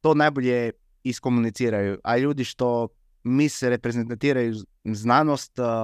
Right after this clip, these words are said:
uh, naravno, ima svojih mana, limitacija, ali, uh, evo, sad stvarno treba biti, uh, oprezan kod, uh, čitanju toga, uh,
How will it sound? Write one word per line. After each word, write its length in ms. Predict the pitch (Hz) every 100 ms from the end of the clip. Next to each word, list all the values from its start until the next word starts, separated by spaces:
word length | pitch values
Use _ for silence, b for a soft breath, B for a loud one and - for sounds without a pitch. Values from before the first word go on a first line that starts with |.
| 104 _ _ _ _ _ _
uh, 400 | - 110 110 107 - -
naravno, 520 | 147 160 143 113 101 -
ima 220 | 143 143
svojih 240 | 117 139 117
mana, 300 | 131 143 123
limitacija, 760 | 120 113 104 135 147 - 131
ali, 480 | 123 123 120 123 117
uh, 200 | 117 117 107 _ _ _ _ _ _ _ -
evo, 200 | 110 104
sad 240 | - 117
stvarno 280 | - 135 117
treba 200 | 131 120
biti, 320 | 117 117 -
uh, 60 | 110 110 104 _ _ _ - _ -
oprezan 560 | 131 - 123 113 110 113
kod, 280 | - 113
uh, 240 | 110 110 107
čitanju 400 | - 139 131 123
toga, 300 | 131 127 123
uh, 640 | 113 - 110 110 110 107